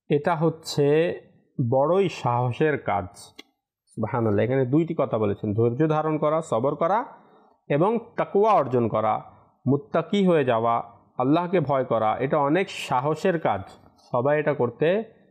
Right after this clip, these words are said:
পারে না। এবং যদি তোমরা ধৈর্য ধারণ ও পরহেজগারি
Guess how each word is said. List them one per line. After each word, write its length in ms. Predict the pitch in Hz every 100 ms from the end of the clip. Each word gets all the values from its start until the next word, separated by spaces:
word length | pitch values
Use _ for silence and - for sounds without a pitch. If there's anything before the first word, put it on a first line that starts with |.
| _ _ -
পারে 260 | 107 120 139
না। 240 | 117 92 - _ -
এবং 500 | 131 147 151 151 - 127
যদি 200 | 131 143
তোমরা 500 | 151 156 165 127 - - 175
ধৈর্য 420 | 113 139 160 220
ধারণ 300 | 180 185 185
ও 60 | 190
পরহেজগারি 680 | - 160 160 143 139 165